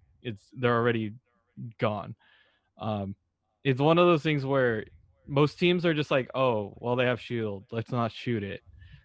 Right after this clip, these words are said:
Uh, the, the correct answer is to just break through it. It's a, it's a temporary thing. So,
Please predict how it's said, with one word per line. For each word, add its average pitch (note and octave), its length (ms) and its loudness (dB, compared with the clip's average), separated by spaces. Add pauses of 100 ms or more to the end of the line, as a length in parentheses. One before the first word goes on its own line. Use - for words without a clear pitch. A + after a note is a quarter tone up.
(140)
Uh, A2+ 380 -2 (220)
the, B2+ 200 -2
the B2+ 140 -2
correct E3 300 2
answer C#3+ 300 2
is A#2 100 -2
to - 100 -6
just G#2 320 -4
break A2+ 300 0
through G2+ 260 -8
it. F2+ 160 -14
It's A#2+ 240 -8
a, B2 120 2
it's A2+ 260 -8
a A#2 80 -2
temporary A#2+ 720 -2
thing. - 360 -18
So, F#2+ 340 -12